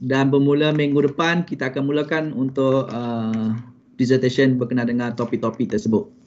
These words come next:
Okey. Seperti yang semester lepas, sama juga kaedah dia. Okey. Daripada, uh, topik-topik yang kita ada,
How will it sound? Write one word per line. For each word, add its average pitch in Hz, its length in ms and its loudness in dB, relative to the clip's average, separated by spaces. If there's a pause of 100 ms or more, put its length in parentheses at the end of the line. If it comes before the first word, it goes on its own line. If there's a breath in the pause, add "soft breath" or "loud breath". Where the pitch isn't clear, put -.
(380)
Okey. - 160 -10 (1300)
Seperti 147 560 4
yang 131 400 4
semester 127 720 -4
lepas, 147 640 -4 (960)
sama 127 320 -2
juga 120 240 0
kaedah 127 400 0
dia. 131 160 0 (2750)
Okey. 143 220 -8 (1800 loud breath)
Daripada, 151 560 4
uh, 143 540 0 (100)
topik-topik 147 560 0
yang 147 160 -2
kita 143 320 -4
ada, 160 320 0